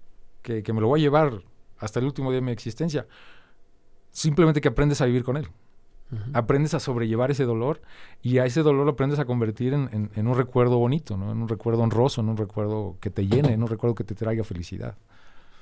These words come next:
Speaker 1: Pero, como dices, es más fácil decirlo que hacerlo.
Speaker 2: Sí, sí, sí, sí.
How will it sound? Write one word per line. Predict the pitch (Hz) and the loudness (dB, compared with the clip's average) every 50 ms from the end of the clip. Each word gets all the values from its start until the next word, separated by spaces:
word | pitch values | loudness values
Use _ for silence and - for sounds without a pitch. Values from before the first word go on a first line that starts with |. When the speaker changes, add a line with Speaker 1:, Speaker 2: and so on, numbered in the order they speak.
| - - - - - | -20 -20 -20 -2 4
Speaker 1:
Pero, | - 180 190 185 190 - | 6 8 8 8 6 4
como | - - 131 131 143 | 2 0 4 6 6
dices, | 170 175 131 123 110 | 6 6 4 4 2
es | 131 131 | 2 2
más | 135 131 131 127 | 4 4 2 2
fácil | - 131 127 123 - 131 120 104 | 2 2 2 2 0 0 0 0
decirlo | 107 104 - 135 131 113 113 120 139 147 127 - - | 0 0 2 2 2 2 2 0 -2 -4 -6 -8 -6
que | - | -6
hacerlo. | 98 90 - 147 143 113 98 90 - - - - - - - - - | -6 -4 -2 -4 -4 -4 -4 -8 -10 -14 -18 -20 -20 -20 -20 -20 -16
Speaker 2:
Sí, | - - 113 101 | -12 -10 -10 -8
sí, | 98 98 95 | -8 -10 -10
sí, | 98 95 | -10 -10
sí. | 95 | -10